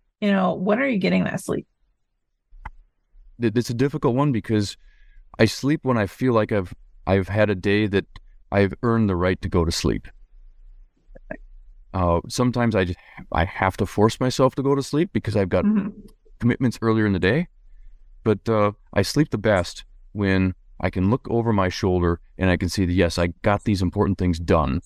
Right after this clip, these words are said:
Speaker 1: Mm-hmm.
Speaker 2: Now I feel like I can allow myself to lose consciousness and prepare myself for the next day.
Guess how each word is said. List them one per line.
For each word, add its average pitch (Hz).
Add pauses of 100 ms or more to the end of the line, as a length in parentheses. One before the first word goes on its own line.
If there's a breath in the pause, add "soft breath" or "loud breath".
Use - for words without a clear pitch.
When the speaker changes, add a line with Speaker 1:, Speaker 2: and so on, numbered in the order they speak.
(600)
Speaker 1:
Mm-hmm. 196
Speaker 2:
Now 107 (360)
I 92
feel 107
like 87
I 92
can 92
allow 90 (640)
myself 87 (220)
to -
lose 90
consciousness 80 (340)
and 85
prepare 90
myself 80
for 78
the 78
next -
day. -